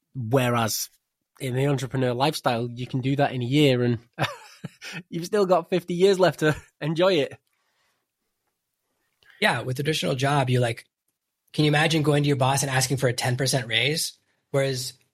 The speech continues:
Speaker 2: I can just raise my prices by ten percent anytime I want. There's so much freedom there to high risk, high reward. It's all on you. You can have a massive success or have a massive failure. But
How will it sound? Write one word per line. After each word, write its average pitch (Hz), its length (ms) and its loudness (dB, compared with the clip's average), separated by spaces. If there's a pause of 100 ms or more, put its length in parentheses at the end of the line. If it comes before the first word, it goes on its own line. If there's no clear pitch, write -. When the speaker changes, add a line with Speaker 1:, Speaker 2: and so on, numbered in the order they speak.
(120)
Speaker 2:
I 147 120 0
can 170 100 -2
just 147 180 -2
raise 143 160 0
my 143 140 -2
prices 160 280 0
by 123 120 0
ten 113 160 -2
percent 123 260 -2
anytime 123 400 0
I 117 60 -4
want. 127 360 0 (140)
There's 123 180 0
so 151 200 0
much 147 180 0
freedom 151 520 0
there 104 360 -4 (380)
to 120 480 2 (240)
high 127 180 2
risk, 143 240 0
high 139 140 -2
reward. 147 460 2
It's 127 140 -6
all 135 300 2
on 151 160 2
you. 170 320 2
You 135 80 -10
can 127 100 0
have 117 120 -2
a 113 40 -6
massive 143 400 -4
success 175 460 -2 (280)
or 143 100 -6
have 143 180 -2
a - 20 -4
massive 139 360 -2
failure. 160 280 0
But 117 220 -4